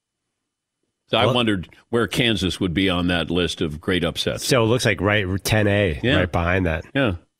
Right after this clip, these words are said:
Speaker 1: right, uh, a little more, uh, best and worst phone calls here. Eight seven seven three D P show. Oh, Paulie's got his Kirk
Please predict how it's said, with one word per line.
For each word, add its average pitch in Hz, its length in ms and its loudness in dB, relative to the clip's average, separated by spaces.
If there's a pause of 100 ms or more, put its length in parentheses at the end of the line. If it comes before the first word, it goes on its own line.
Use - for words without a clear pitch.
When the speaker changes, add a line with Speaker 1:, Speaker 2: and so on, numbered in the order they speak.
(540)
Speaker 1:
right, 151 300 0
uh, 143 400 4
a - 20 2
little 147 220 2
more, 139 480 2
uh, 120 480 4
best 131 320 0
and 120 100 2
worst 123 200 -2
phone 143 240 2
calls 143 480 2
here. 156 680 0
Eight 101 160 -2
seven 101 320 0
seven 92 300 0
three 82 200 -4
D 69 140 -2
P 76 220 -4
show. 87 340 -2
Oh, 208 180 2
Paulie's 147 460 0
got 131 180 2
his 117 220 0
Kirk - 460 -6